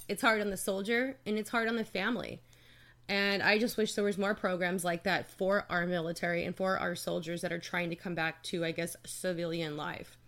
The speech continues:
It's, uh, it's a long road. It's hard. It's fucking depressing. And sometimes you feel like you make one step forward and ten steps back. But if there was more help for soldiers,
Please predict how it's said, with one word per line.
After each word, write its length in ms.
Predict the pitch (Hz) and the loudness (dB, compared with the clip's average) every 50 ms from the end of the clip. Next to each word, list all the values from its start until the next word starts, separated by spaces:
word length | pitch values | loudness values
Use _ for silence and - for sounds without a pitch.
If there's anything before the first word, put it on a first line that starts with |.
| - - - - - - - - - | -20 -20 -20 -20 -20 -20 -20 -6 -2
It's, 360 | 185 190 185 170 - - - 208 | 0 0 0 -2 -6 -6 -2 2
uh, 400 | 190 180 175 170 165 165 160 165 165 180 - - - - | 2 4 4 4 2 2 0 -2 -4 -10 -14 -18 -18 -6
it's 180 | - 214 - - | -6 -4 0 2
a 100 | 208 190 | 2 2
long 380 | 185 175 185 185 196 214 226 202 | 2 2 2 2 2 2 4 4
road. 440 | 196 196 196 214 240 254 269 247 - - - - - | 4 6 6 4 4 2 0 -2 -6 -12 -8 -6 -4
It's 160 | 170 170 - | -4 -4 -6
hard. 680 | - - - - - 190 180 180 202 214 220 233 262 254 - - - - - - - - - | -12 -16 -8 -2 2 4 4 4 4 4 2 2 0 -4 -8 -16 -20 -20 -20 -20 -20 -12 -10
It's 140 | - - - | -10 -10 -2
fucking 320 | - 220 202 - 233 208 | 0 0 0 2 2 0
depressing. 800 | 180 196 - - - 202 185 180 - - 233 233 247 269 277 254 - - - - - | 0 -2 -4 -2 0 0 0 0 0 0 0 0 0 0 -2 -2 -6 -10 -16 -6 -4
And 420 | 190 196 190 185 185 180 180 185 - - - - - - - - - | -2 0 2 2 0 0 -2 -4 -8 -12 -20 -20 -20 -20 -20 -20 -18
sometimes 640 | - - 226 214 214 - 240 214 214 214 214 208 175 | -6 -2 0 0 2 2 2 4 4 4 4 2 0
you 100 | 202 202 | -2 -6
feel 260 | - - 220 208 208 | -4 -2 0 0 2
like 380 | 202 202 202 196 196 196 - - | 2 2 2 2 2 0 -2 -4
you 80 | 208 202 | -2 -2
make 340 | 202 196 196 196 190 - | 0 2 2 0 0 -2
one 220 | - 175 190 196 202 | -4 -2 -2 -2 -2
step 380 | - - - 202 190 - - | -2 -2 0 -2 -2 -2 -4
forward 400 | - 202 202 196 202 208 220 196 | -4 -2 -2 0 0 0 0 0
and 180 | 170 170 165 - | -2 -4 -4 -6
ten 300 | - - - 220 233 233 | -6 -4 -2 0 0 0
steps 340 | - - 190 165 151 - - | 0 0 -2 -2 -2 -6 -6
back. 420 | - 151 147 - 156 185 - - - - - - - - - - - - - - - - - - - - - - | -4 -2 0 0 0 -2 -4 -8 -18 -20 -20 -20 -20 -20 -20 -20 -20 -20 -20 -20 -20 -20 -20 -20 -20 -20 -18 -2
But 440 | - 202 202 196 185 185 185 - - - - - - | 2 4 4 6 6 4 2 0 -2 -10 -20 -6 -2
if 200 | - 220 214 - | 0 0 2 4
there 180 | - 226 226 220 | 4 4 6 6
was 200 | 214 214 185 208 | 4 4 2 0
more 380 | 208 196 180 196 349 453 427 | 0 0 2 2 2 2 4
help 260 | 240 220 175 175 - | 4 2 2 0 -2
for 120 | - 185 185 | -4 -6 -2
soldiers, 480 | - 190 185 185 180 180 220 220 202 | 0 0 0 0 2 0 0 -2 -2